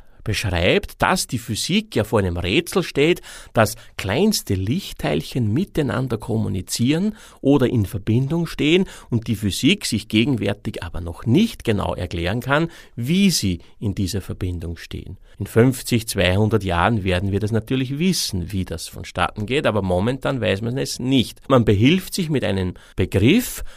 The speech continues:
man nennt das in der Physik Verschränkungen. Auch Einstein wusste darüber schon Bescheid und nannte dieses Phänomen spukhafte Fernwirkungen. Lucado und seine Forscherkolleginnen gehen davon aus,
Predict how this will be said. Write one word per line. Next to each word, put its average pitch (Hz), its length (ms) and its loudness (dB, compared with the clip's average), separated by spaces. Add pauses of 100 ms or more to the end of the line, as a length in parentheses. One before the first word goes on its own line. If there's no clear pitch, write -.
(180)
man 117 180 4
nennt 98 300 0
das 139 160 -2
in 117 100 -2
der 120 120 -4
Physik 113 480 -6 (100)
Verschränkungen. 110 1200 2 (500)
Auch - 380 -2 (140)
Einstein 120 640 -2
wusste 135 300 -4
darüber 127 340 -2
schon 123 200 -4
Bescheid 113 480 -2 (320)
und 120 180 0
nannte 101 380 0
dieses 117 340 -2
Phänomen 101 680 0 (220)
spukhafte - 1120 -2
Fernwirkungen. 82 1120 -6 (380)
Lucado 123 520 2
und 101 120 0
seine 95 240 -2
Forscherkolleginnen 120 960 0
gehen 92 240 2
davon 85 440 0
aus, 147 320 0